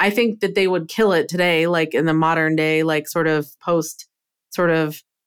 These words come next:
green juice, kale world, they would do really well today. But both of my parents were entrepreneurial. Both of them were self-starters. Both of them were hyper consumed in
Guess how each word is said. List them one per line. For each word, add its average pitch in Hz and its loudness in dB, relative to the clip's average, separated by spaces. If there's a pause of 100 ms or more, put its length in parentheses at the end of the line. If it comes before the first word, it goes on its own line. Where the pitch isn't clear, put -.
green 170 0
juice, 156 0
kale 151 -2
world, 160 -2
they 147 0
would 147 -2
do 147 -2
really 165 2
well 156 0
today. 147 -6 (480)
But 220 0
both 247 2
of 285 2
my 262 2
parents 208 0
were 165 -2
entrepreneurial. 151 -2
Both 165 0
of 185 -2
them 185 0
were 180 0
self-starters. 151 0
Both 156 -2
of 175 -6
them 175 0
were 165 -2 (160)
hyper 165 -2 (160)
consumed 190 0
in 170 -2